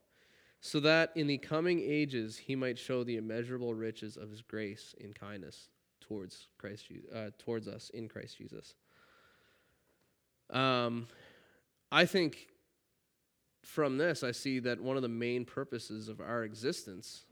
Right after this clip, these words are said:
and our salvation is for God to put his mercy on display in our lives and for all eternity. It's for him to show this wonderful attribute that he has, this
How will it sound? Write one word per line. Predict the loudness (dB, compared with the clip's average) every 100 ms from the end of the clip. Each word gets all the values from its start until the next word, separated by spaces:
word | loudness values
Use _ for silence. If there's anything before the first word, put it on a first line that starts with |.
| -12
and | -8
our | -6 -4 -6
salvation | -8 -8 -4 -4 -6 -10 -12 -16 _ _ _ _ _ _ _
is | -6
for | -4
God | -2 0 0 0
to | -8
put | -8 -4 -2
his | -4 -4
mercy | -4 -4 -4 -8
on | -10 -12
display | -12 -8 -8 -10 -18 _ _ _ _ _ _ _ _ _ _
in | -6 -4
our | -2
lives | -2 -2 -4 -6 -8 -14 -14
and | -14 -12 -14 -16 -20 _
for | -10 -8
all | -6
eternity. | -8 -10 -10 -10 -14 -16 _ _ -16
It's | -14 -14
for | -12 -8
him | -4 -4 -6
to | -10
show | -8 -2 -2 -2
this | -6 -8 -10 -14
wonderful | -10 -8 -6 -8 -8 -10 -12 _ _
attribute | -10 -10 -10 -10 -10
that | -10
he | -10
has, | -8 -8 -8 -14 _ _ _ _ _ _ _ _ _
this | -4 -4 -4